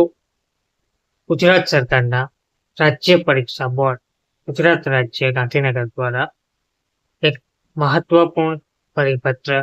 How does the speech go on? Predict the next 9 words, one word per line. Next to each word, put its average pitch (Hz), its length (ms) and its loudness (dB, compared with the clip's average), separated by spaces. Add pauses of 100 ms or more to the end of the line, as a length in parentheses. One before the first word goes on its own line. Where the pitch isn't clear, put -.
(280)
જાહેર 135 360 -2 (260)
કરાયો 127 360 -2
છે. - 160 -10 (1200)
ખાતાકીય 175 600 4
પરીક્ષાઓની 139 840 0
તારીખ 143 480 2
પ્રસિદ્ધ 131 420 -4
કરવા 127 260 -2
બાબત 131 340 -2